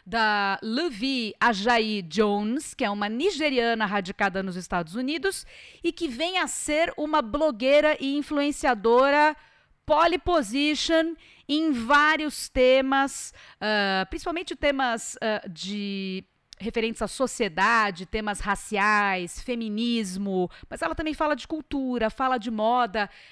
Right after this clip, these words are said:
Ela é o que os americanos chamam de a super icon, né? Um ícone. E ela tem livros, ah, na lista,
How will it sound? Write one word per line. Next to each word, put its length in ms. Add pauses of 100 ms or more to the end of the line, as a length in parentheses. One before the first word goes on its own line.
Ela 340
é 500
o 120
que 140
os 100
americanos 680
chamam 340
de 320 (320)
a 80
super 500 (240)
icon, 480 (380)
né? 240
Um 220
ícone. 680 (280)
E 160
ela 500
tem 320
livros, 880 (240)
ah, 400
na 140
lista, 600